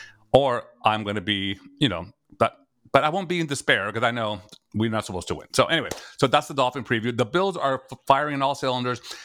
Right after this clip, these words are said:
Weirdly, though, I will say this. In the red zone, Josh Allen's having an issue.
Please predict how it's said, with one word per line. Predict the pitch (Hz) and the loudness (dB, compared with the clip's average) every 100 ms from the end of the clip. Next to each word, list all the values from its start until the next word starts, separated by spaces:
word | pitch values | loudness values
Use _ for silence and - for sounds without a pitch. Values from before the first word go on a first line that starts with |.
| - | 0
Weirdly, | 127 208 262 202 123 | 2 4 2 0 0
though, | 101 98 101 135 - | 0 -2 -4 -6 2
I | |
will | 143 208 | 2 2
say | 190 160 | -2 0
this. | 104 - - - - - - - - | -2 -4 -12 -16 -20 -20 -20 0 4
In | 208 | 4
the | 202 | 4
red | 180 175 | 0 0
zone, | 131 113 110 110 104 _ _ _ _ - | 0 0 0 -6 -8 _ _ _ _ 2
Josh | 135 160 156 | 4 4 2
Allen's | 147 151 127 113 | 0 0 -4 0
having | 123 123 | -2 -2
an | 110 | -4
issue. | 113 117 - | -4 -4 -6